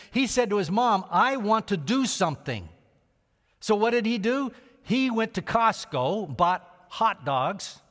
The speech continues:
and Polish dogs and Coke, and he went alongside a sports field in Nampa, Idaho, and he sold profit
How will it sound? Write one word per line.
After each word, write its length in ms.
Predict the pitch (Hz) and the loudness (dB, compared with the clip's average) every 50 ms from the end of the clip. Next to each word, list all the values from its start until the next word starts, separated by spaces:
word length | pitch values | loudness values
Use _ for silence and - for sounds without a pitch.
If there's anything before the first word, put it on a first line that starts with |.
| _ _ _ _ _ _ _ _ _ - | _ _ _ _ _ _ _ _ _ -4
and 600 | 190 185 180 180 180 180 170 170 170 160 151 - | -2 0 0 2 2 2 0 0 -2 -6 -6 -2
Polish 340 | - 214 214 208 190 - - | 0 0 0 0 -2 -4 -4
dogs 500 | - 139 139 143 170 202 214 190 - 202 | -2 0 0 2 0 0 -2 -6 -10 -8
and 400 | 185 180 180 190 190 185 160 - | -6 -4 -2 -2 -2 -4 -4 -2
Coke, 420 | - 226 202 185 208 - - - - - | 0 0 0 0 -2 -6 -12 -16 -10 -6
and 160 | 170 185 180 | -4 -2 -2
he 60 | 180 | -2
went 140 | 175 185 190 | -2 0 2
alongside 500 | 196 196 196 185 - - 208 190 185 180 | 2 2 0 0 -2 -2 -2 -2 -2 -2
a 40 | 165 | -6
sports 400 | - - - 208 226 214 - - | -8 -4 -2 -2 -2 -2 -4 -8
field 300 | - 170 170 190 196 170 | -6 -4 -4 -4 -4 -4
in 140 | 165 160 165 | -6 -6 -4
Nampa, 320 | 175 190 196 - 175 165 | -4 -4 -4 -6 -6 -4
Idaho, 480 | 175 170 196 214 190 147 156 165 185 - - - - - - | -4 -2 -2 -2 -2 -2 -2 -2 -4 -6 -8 -14 -20 -14 -6
and 200 | - 160 196 214 | -2 -2 0 0
he 100 | 254 240 | -2 -4
sold 400 | - - 202 202 202 214 208 170 - - - - - _ _ _ _ _ - | -2 -2 0 0 0 0 -2 -4 -14 -20 -20 -20 -20 _ _ _ _ _ -8
profit 560 | - - 233 247 262 240 - - 165 170 175 | -2 0 2 2 2 0 0 -2 -4 -4 -4